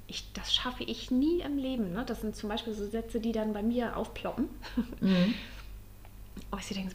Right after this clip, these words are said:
Speaker 1: "Boah, wie soll ich das bloß schaffen", ne? Und, äh, ich hab das noch nie gemacht oder, ähm, zum Beispiel, oder wie soll ich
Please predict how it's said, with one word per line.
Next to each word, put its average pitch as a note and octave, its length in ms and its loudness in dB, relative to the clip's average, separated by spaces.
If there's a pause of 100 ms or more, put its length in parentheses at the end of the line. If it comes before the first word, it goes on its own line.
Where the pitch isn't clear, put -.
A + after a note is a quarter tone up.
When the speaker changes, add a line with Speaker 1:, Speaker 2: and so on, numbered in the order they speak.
(120)
Speaker 1:
"Boah, G3+ 280 -6
wie F#3 60 -4
soll A3+ 260 -4
ich - 160 -8
das A#3+ 180 -2 (140)
bloß G#3+ 280 0
schaffen", F3+ 420 -4
ne? G3+ 200 -2
Und, G3+ 280 -4
äh, G3 520 -4
ich - 160 -8
hab - 180 -8
das G#3+ 160 -4
noch G#3 180 0
nie B3 220 6
gemacht C4+ 560 0
oder, G3+ 340 -2 (520)
ähm, G3+ 640 -4 (680)
zum - 160 -4
Beispiel, A#3+ 400 2
oder G3 380 0 (500)
wie G#3+ 100 2
soll G#3+ 220 4
ich - 300 -2